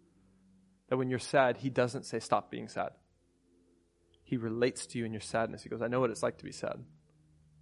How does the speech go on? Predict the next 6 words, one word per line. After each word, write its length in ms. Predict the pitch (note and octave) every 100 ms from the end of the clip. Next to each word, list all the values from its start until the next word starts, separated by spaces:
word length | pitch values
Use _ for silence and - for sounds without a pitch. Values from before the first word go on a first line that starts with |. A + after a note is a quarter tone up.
| - - - - - - - - -
When 120 | B2
you're 100 | A#2 - -
hurt, 360 | C3 - - - - _ _ _ -
when 120 | A#2+
you're 120 | G#2+
wrestling 680 | A2 B2 - C#3 B2+ A#2